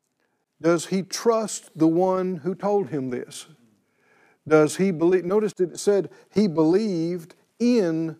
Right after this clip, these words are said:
the Lord. Do you see that phrase? "And he believed in the Lord."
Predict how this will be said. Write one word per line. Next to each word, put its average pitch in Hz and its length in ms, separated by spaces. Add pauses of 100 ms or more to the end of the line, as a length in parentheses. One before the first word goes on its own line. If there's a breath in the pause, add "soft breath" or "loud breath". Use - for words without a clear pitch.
(140)
the 151 180
Lord. 151 480 (1000)
Do 160 80
you 165 80
see 202 160
that 196 200
phrase? 202 420 (720 soft breath)
"And 165 180
he 202 160
believed 160 800 (180)
in 190 520 (200)
the 139 240
Lord." 127 440